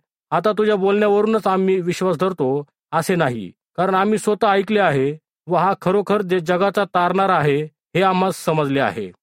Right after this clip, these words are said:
मग त्या दोन दिवसात तो तेथून गालिल प्रांतात निघून गेला, कारण येशूने स्वतः साक्ष दिली की संदेष्ट्याला स्वतःचा देशात मान मिळत नाही. म्हणून तो गालिल प्रांतात आल्यावर गालिलकरांनी त्याचे स्वागत केले, कारण त्याने सणास यरुशलेम शहरात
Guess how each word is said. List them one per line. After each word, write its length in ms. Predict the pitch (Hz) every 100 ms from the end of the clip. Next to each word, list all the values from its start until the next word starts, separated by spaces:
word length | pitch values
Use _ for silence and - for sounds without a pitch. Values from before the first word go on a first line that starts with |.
| _ _
मग 160 | 147 208 214
त्या 120 | 220
दोन 200 | 208 220
दिवसात 360 | 214 190 151
तो 200 | 147 196
तेथून 320 | 190 202 202 185
गालिल 280 | 180 190
प्रांतात 380 | 180 175 175 180 165
निघून 260 | 170 190
गेला, 340 | 165 123 120 139 _ _
कारण 200 | 175 190
येशूने 380 | 185 196 226 220
स्वतः 260 | - 202 208
साक्ष 300 | - 190 208
दिली 260 | 165 190
की 280 | 202 139 139 147 _ _
संदेष्ट्याला 520 | 170 196 202 196 190 196
स्वतःचा 500 | - 180 196 180 190
देशात 320 | 180 - 180
मान 260 | 165 165 170
मिळत 300 | 160 156 -
नाही. 320 | 139 110 95 - _ _ -
म्हणून 220 | 180 226 233
तो 80 |
गालिल 340 | 214 196 208 214
प्रांतात 440 | 196 190 185 185
आल्यावर 460 | 185 190 175 123 131 - _ 123
गालिलकरांनी 680 | 165 202 220 202 208 208 147
त्याचे 260 | 143 165 185
स्वागत 320 | 175 170 180 -
केले, 320 | 185 151 127
कारण 440 | 143 _ - 165 180
त्याने 200 | 196 214
सणास 440 | 196 202 202 214 -
यरुशलेम 440 | 190 202 202 196
शहरात 420 | 190 202 190 180